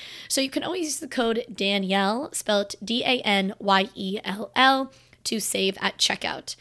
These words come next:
From now until the end of this year, they will have tons of different sales going on. You can use my code to take an additional discount,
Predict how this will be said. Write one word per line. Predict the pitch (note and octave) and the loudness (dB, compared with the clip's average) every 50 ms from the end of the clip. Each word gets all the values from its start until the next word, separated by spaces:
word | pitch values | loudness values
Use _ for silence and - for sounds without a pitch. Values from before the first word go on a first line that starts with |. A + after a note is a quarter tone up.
| - - - - - - | -16 -20 -20 -20 -20 -10
From | - - A#3 G#3+ G3+ | -4 -2 0 0 2
now | F#3+ G3 G#3 A3+ C4 D4 D#4+ | 2 2 2 2 2 0 -2
until | - - B3 A#3+ - - A3+ | -2 -4 -4 -4 -4 -4 -2
the | G#3+ A3+ - | 0 0 0
end | - G#3 G#3 A3 A3+ G#3+ | 0 0 0 0 -2 -4
of | A3+ G3+ G3 F#3+ | -4 -6 -4 -4
this | G3+ F#3+ - - | -2 -2 -2 0
year, | A3 A3+ A#3 A#3 A#3 A3+ A3+ A3+ | 0 2 2 4 4 2 0 -2
they | - G#3 G3+ | -2 -4 -2
will | G3 G3 | -2 -2
have | E3+ F3+ F#3+ F3+ - | -2 -2 -4 -4 -6
tons | - - A3 A3+ A#3 A#3 A#3 - | -8 -6 -4 -4 -2 -2 -4 -6
of | A3+ - | -6 -6
different | - G3+ - G#3 G#3 - | -6 -6 -6 -6 -6 -4
sales | - G#3 G3+ G3+ G3 - | -2 0 0 -2 -2 -2
going | - G3+ G3+ G3 F#3+ | -2 -2 0 0 0
on. | F#3+ F#3 F#3 F#3 F#3 F3+ - - - - - - - - - _ | 0 0 0 0 -2 -2 -6 -10 -18 -18 -18 -20 -20 -20 -18 _
You | - G3+ A3+ B3+ | -4 -2 -2 -2
can | B3 - C4 A#3+ | 0 -2 -2 0
use | A3+ A3+ G#3+ | -2 -2 0
my | - G#3 G3+ | 0 0 0
code | G3+ - - G#3+ G#3 G#3 G#3 G3+ G3+ G#3+ - | 0 0 2 2 4 4 4 2 0 -2 -4
to | - - - G3+ - G2+ - | -4 -4 -2 -2 -2 -2 -2
take | F#3+ - G3 - G3 | -2 -2 -4 -4 -4
an | G3 | -4
additional | F#3+ G3 - A#3+ - - C4+ B3+ B3+ A#3+ A3+ | -4 -2 0 0 0 0 -2 -2 -2 -2 -2
discount, | A3+ A3 G#3 - - - G#3+ G3+ G3+ G3 G3 - | -2 -2 -4 -4 -4 -2 0 0 0 -2 -4 -8